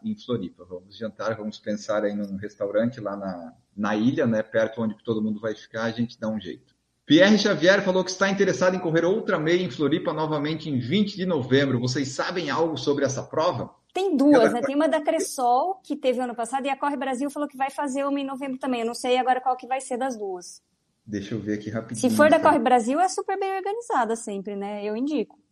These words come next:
Speaker 1: Isso, deixa eu só confirmar se é isso. A S C vinte e um K em Florianópolis vai ser dia dezenove e vinte de novembro. Vai ter uns cinco quilômetros Sunset, né, no sábado. E no domingo, três, quinze e vinte e um.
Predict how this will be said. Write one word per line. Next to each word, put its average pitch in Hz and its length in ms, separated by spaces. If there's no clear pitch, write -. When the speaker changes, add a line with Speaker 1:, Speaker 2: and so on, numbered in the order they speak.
Speaker 1:
Isso, 117 480
deixa 104 260
eu - 20
só - 180
confirmar 123 480
se 120 120
é 104 40
isso. 98 220
A 110 140
S 156 300
C 165 260
vinte 160 300
e 151 40
um 139 100
K 139 200
em - 40
Florianópolis 135 800
vai 123 220
ser 127 260
dia 135 140
dezenove 131 480
e 139 40
vinte 127 200
de 127 140
novembro. 143 680
Vai 123 180
ter 143 120
uns 131 200
cinco 180 280
quilômetros 135 680
Sunset, - 580
né, 117 200
no 123 100
sábado. 135 560
E 139 80
no 160 120
domingo, 165 540
três, 151 340
quinze 147 320
e - 20
vinte 160 220
e 143 60
um. 101 120